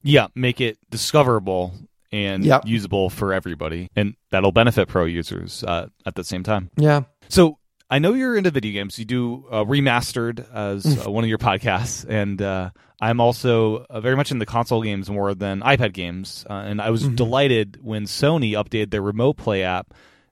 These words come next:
Speaker 1: Uh, the DualShock four is now fully supported. Before, it was just very basic,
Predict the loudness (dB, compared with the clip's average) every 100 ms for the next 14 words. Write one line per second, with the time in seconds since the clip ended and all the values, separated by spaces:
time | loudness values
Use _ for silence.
0 | -2 0 0 -4 2 2 2 -2 0 2
1 | 2 2 -2 -2 -4 -4 0 0 0 -4
2 | 0 0 0 -4 0 2 4 2 0 -2
3 | -4 -4 -2 0 0 -2 -2 -2 -4 -4
4 | -16